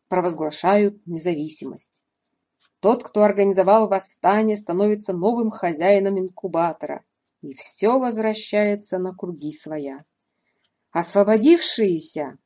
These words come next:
начинают восстанавливать свои клетки и жить в них по-прежнему, только хозяин у них новый, тот самый умник, пока и он не зажрется и не найдется следующий умник, положивший глаз на его место.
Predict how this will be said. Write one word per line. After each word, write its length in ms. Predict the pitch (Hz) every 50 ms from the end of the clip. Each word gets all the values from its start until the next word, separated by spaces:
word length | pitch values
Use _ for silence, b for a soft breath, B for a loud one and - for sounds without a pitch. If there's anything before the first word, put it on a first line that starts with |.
| _ -
начинают 600 | 175 165 160 - - 180 202 247 294 311 294 302
восстанавливать 800 | 233 202 208 - - 196 190 202 233 254 254 240 233 226 226 226
свои 300 | - - 190 208 233 233
клетки 800 | 233 - 185 175 185 185 175 175 175 - - - 180 180 180 b b b b b b b
и 100 | b 202
жить 280 | 208 208 339 349 - 311
в 60 | 294
них 240 | 285 294 294 277 -
по-прежнему, 840 | - 240 240 240 214 196 196 220 247 240 226 220 220 208 208 208 202
только 320 | 202 202 190 185 180 185 170
хозяин 520 | - - 175 185 185 233 254 254 240 214
у 60 | 180
них 260 | 170 165 156 151 - _ _
новый, 560 | - 175 185 196 196 190 170 156 147 - - _ _ _ _ _ _ _ -
тот 260 | - 233 285 294 294
самый 540 | - - 233 233 247 247 247 240 214 - -
умник, 540 | - 196 214 233 220 208 170 151 - - _ _ _ -
пока 420 | - - - 180 175 170 - - -
и 80 | 156
он 400 | 147 - - 196 262 294 285 285 _ _ -
не 200 | 190 190 208 214
зажрется 840 | 196 202 208 202 214 208 196 208 208 208 208 - - 196 185 196 b b b b b b b
и 120 | - 196 196
не 100 | 202 202
найдется 640 | 196 180 175 165 156 170 208 214 214 - - - 160
следующий 760 | - - - 156 160 208 269 262 269 262 254 - 254 240 233 -
умник, 500 | - 226 233 226 226 220 220 220 220 - _ _
положивший 640 | - 202 151 156 156 160 165 156 - - - 151 147
глаз 460 | 139 165 165 196 220 220 - - _ -
на 100 | 185 156
его 420 | 147 143 135 131 147 156 160 165 _ -
место. 500 | 156 139 139 139 143 - - - -